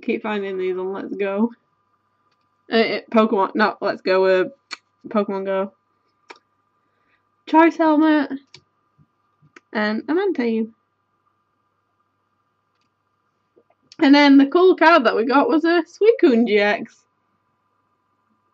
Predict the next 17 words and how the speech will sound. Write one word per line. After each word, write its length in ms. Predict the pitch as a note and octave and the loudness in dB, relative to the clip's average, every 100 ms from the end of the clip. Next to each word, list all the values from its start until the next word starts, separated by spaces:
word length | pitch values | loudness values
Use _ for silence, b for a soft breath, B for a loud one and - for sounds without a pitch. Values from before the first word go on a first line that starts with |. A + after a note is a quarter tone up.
| _ _ | _ _
Pretty 160 | A#3 A3 | -10 -8
cool. 420 | G#3+ A#3 D4 D4 _ _ _ _ _ _ _ _ _ _ _ _ _ _ _ _ _ _ _ _ _ _ _ - | -6 -2 -4 -4 _ _ _ _ _ _ _ _ _ _ _ _ _ _ _ _ _ _ _ _ _ _ _ -2
I 100 | B3 | 0
actually 240 | A#3+ A#3 | 4 4
just 140 | A3 A3+ | 2 0
got 200 | E4+ - | 0 2
one 120 | G#3+ | -2
of 80 | G#3 | 4
these, 360 | G3+ G3+ G3+ - - | 4 2 -4 -16 -10
uh, 280 | G#3 G#3 G3+ | -6 -4 -4
not 140 | G3 | -6
that 100 | F#3+ | -6
long 240 | F#3+ G3+ G3+ | -6 -6 -8
ago 220 | G3+ G#3 | -8 -8
in 100 | G3+ | -8
Pokemon 420 | G3+ G3+ G#3 G3+ | -10 -10 -10 -10
Go. 220 | G#3+ D4 | -6 -6